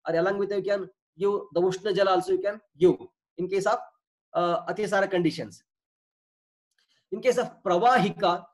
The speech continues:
that is Dhataki Pushpa Swarasa, Badara Patra Swarasa, Kapitta, Lodra Churna, Madhu and Takra. So if you take all these together, so we'll stop or we'll check the Pravahika. Okay,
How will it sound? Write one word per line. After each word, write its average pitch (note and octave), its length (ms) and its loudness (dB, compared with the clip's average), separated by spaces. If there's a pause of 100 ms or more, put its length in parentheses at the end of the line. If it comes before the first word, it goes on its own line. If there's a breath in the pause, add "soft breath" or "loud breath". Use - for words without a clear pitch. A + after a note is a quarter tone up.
(220)
that A3 100 -4
is A#3 140 -8 (280)
Dhataki A#3 500 -2
Pushpa - 320 -6
Swarasa, A3 420 2 (560)
Badara A3 460 4
Patra A3 360 -2
Swarasa, A3 540 0 (500)
Kapitta, G#3+ 640 0 (320)
Lodra F#3+ 520 -2
Churna, G#3 440 0 (420)
Madhu F3 520 0
and F#3 180 -4 (100)
Takra. D#3+ 400 0 (380)
So G#3 100 -4
if G#3 140 -4
you A3 200 -8
take A#3 260 4
all A3 260 0
these A3 300 -6 (180)
together, F#3+ 520 4 (180)
so G#3+ 240 -4
we'll G#3+ 280 -4
stop - 680 -2
or E3+ 120 -2
we'll F3 260 0
check A3 220 0 (360)
the G#3 260 0
Pravahika. F#3 760 2 (500)
Okay, A3+ 460 -4